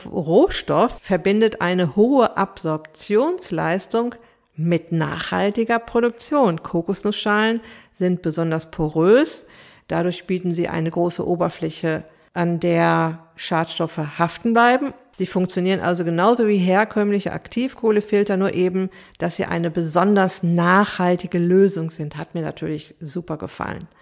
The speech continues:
So, dann diese Ionenaustauschharze, was ist das jetzt wieder? Das sind im Prinzip winzige Filterkügelchen.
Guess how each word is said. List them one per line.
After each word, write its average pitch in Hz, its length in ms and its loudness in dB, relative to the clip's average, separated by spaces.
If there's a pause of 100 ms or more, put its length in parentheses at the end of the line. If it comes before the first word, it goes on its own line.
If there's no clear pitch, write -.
(520)
So, 196 120 2
dann 190 220 4
diese 214 240 4
Ionenaustauschharze, 226 1800 2
was 185 160 0
ist 180 160 -6
das 220 160 -2
jetzt 226 240 -4
wieder? 226 280 2
Das 196 180 -2
sind 220 180 0
im 196 100 -4
Prinzip 214 500 -6
winzige 214 400 0
Filterkügelchen. 185 1160 -2